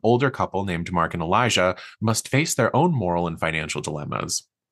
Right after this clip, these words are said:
Mark, nearing the end of his trust fund, takes a job with his father's mobile home empire that forces him to confront the unsavory foundations of his family's wealth, while Elijah, a failed painter, throws in his lot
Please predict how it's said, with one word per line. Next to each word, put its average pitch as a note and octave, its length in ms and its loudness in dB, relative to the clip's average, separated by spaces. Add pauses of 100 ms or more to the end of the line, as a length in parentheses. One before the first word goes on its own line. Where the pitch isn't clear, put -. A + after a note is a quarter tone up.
(200)
Mark, G#2+ 400 2
nearing G2 260 2
the F2+ 100 0
end F2 140 -2
of E2 60 -4
his E2 140 -4
trust D3 300 0
fund, C3 320 2 (300)
takes A2+ 260 -2
a G#2+ 60 -2
job F2 240 2
with F#2+ 140 -2
his F#2+ 160 -2
father's F2 400 0
mobile F#2 320 0
home G#2+ 260 0
empire F2+ 460 0
that - 180 -2
forces F2+ 460 -2
him F2+ 120 -4
to F2+ 100 -4
confront F2+ 420 -2
the F#2 100 0
unsavory F2+ 500 0
foundations E2+ 560 -2
of D#2+ 60 -4
his F2 160 -6
family's D#2 380 -2
wealth, A#2 400 2 (420)
while A2+ 220 4
Elijah, A#2 580 2
a - 60 -6
failed F2+ 340 -2
painter, B2 600 -2
throws D#3 400 2
in D3+ 100 0
his D3+ 260 -2
lot D#2+ 360 4